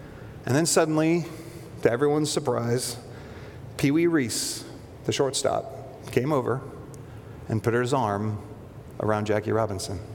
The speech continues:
And the fans went quiet. Robinson would later say that that arm over his shoulder saved his career.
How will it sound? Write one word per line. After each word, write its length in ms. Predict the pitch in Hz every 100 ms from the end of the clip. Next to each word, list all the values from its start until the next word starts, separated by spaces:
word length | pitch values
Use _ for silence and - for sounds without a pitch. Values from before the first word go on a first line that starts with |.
| - - - - - - - - - - - - - -
And 100 | 104
the 60 | 95
fans 720 | - 120 123 127 123 120 -
went 500 | 110 98 104 - - - -
quiet. 400 | - 85 - - - - - - - - - - - - - - - - - - - - - - - -
Robinson 460 | - 131 139 131 143
would 100 | 123
later 220 | 135 131
say 320 | 123 151 131 127
that 180 | 120
that 200 | 139 139 135
arm 400 | 143 143 139 143
over 300 | 139 135 127
his 180 | 139 123
shoulder 640 | - 127 120 120 117 117
saved 540 | 113 - 123 120 107 107
his 340 | 120 107 101
career. 600 | - 120 107 95 87 -